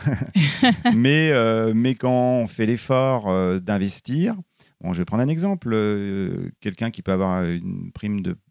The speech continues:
Speaker 1: participation de, allez, trois mille euros, qu'il a besoin que de mille euros, bon, il peut récupérer ces mille euros et investir deux mille euros sur un plan d'épargne cinq ans, euh, tout en ayant déjà un objectif de se marier, par exemple.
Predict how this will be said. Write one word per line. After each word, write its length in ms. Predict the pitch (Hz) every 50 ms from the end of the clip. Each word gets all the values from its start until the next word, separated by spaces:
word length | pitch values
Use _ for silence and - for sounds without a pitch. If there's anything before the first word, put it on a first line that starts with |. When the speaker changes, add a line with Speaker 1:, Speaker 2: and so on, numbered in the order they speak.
| _ _ _
Speaker 1:
participation 960 | - 92 - - - 90 - - - 95 92 - - 110 110 110 113 113 110
de, 280 | 90 82 85 87 85 82
allez, 220 | 82 82 95 95 87
trois 460 | - - - 62 - - - 90 87
mille 160 | 98 104 107
euros, 280 | 107 110 120 120 113 - _ _ _ _ _ _ _ _ _
qu'il 160 | _ - -
a 60 | 82 82
besoin 320 | 85 95 90 107 107 107
que 100 | - 90
de 80 | 82 90
mille 160 | 92 90 92
euros, 240 | 98 95 107 104 90
bon, 120 | 78 69 - -
il 100 | 85 -
peut 160 | - 107 104
récupérer 560 | 98 92 87 - 90 - 92 90 85 87 92
ces 160 | 90 - - - -
mille 220 | 85 82 80 87
euros 260 | 95 110 135 160 170
et 140 | 156 107 90
investir 500 | 87 85 85 92 92 - - 143 139 -
deux 100 | - 90
mille 140 | 87 92 92
euros 180 | 98 98 120 113
sur 140 | - 92
un 80 | 85 80
plan 140 | - - 85
d'épargne 260 | 82 78 - 82 82
cinq 320 | - - 80 85 - -
ans, 180 | 151 180 214 202 _ - - - - - _ _ - -
euh, 140 | 98 98
tout 260 | 90 - 123 110 - 131
en 80 | 127 117 110 110 107 104 98 95 104
ayant 400 | 104 107 123 131 131 135 139 131
déjà 540 | 101 98 104 101 127 127 131 131 127 113 98
un 100 | 95 95
objectif 580 | 87 85 82 92 85 _ - 127 123 113 98
de 120 | 85 85 82
se 100 | - -
marier, 360 | 85 76 76 90 101 107 107
par 180 | - 80 76 80
exemple. 400 | 85 98 165 - - - -